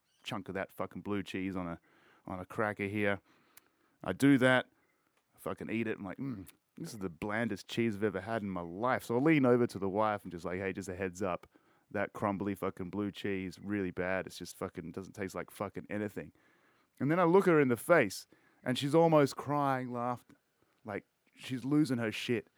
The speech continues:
She's watched me do this whole fucking operation trying to get this fucking crumbly blue cheese, knowing the whole time that I was not actually chopping into blue cheese. It was a piece of cauliflower. Why the fuck was there a piece of cauliflower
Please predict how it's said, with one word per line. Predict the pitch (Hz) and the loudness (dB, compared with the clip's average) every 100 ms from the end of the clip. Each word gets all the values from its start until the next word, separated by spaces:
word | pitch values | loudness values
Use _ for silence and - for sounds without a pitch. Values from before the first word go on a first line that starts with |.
| _ _ | _ _
She's | - 160 | -4 -4
watched | 135 175 - - 151 | 4 4 4 -2 0
me | 143 | 2
do | 123 139 | 4 4
this | 123 120 | 2 0
whole | - 131 131 | 2 4 4
fucking | 131 120 120 | 2 0 0
operation | 117 - 110 120 - 101 | -2 0 2 2 0 -6
trying | - 117 104 | 0 0 2
to | 104 | 0
get | 117 | 0
this | 113 104 | 0 0
fucking | 127 113 101 | 0 0 -2
crumbly | - 120 104 98 | 2 2 2 -2
blue | 87 117 123 | 2 4 4
cheese, | - 104 92 - - - | 2 -2 -2 -6 -16 -8
knowing | 127 151 185 208 190 180 - - | 0 2 4 4 2 0 -4 2
the | 147 | 4
whole | 143 180 | 6 4
time | - 165 156 127 123 - _ _ | 6 6 8 6 4 0 _ _
that | - 131 | 0 4
I | 139 | 4
was | 143 160 139 | 6 4 4
not | 208 247 - | 4 4 6
actually | 117 107 113 101 | 2 0 -6 -4
chopping | 120 104 107 | -4 -2 -2
into | 101 98 | -4 -6
blue | - 113 104 | -2 0 0
cheese. | - 123 139 131 | 0 0 2 0
It | 139 | -2
was | 135 | -2
a | |
piece | - 151 139 | -2 -4 -4
of | - | -6
cauliflower. | - 147 123 104 - 90 76 - _ _ - - | -2 2 2 0 -4 -6 -8 -16 _ _ -20 -2
Why | - 262 | 2 2
the | 262 - | 0 -2
fuck | 254 233 202 - - - - | -4 -4 -4 -12 -16 -20 0
was | 190 156 | 0 4
there | 185 175 | 6 6
a | |
piece | 165 208 165 | 6 2 0
of | - | -6
cauliflower | - 190 175 135 160 143 127 123 | 2 4 4 0 -2 0 0 -2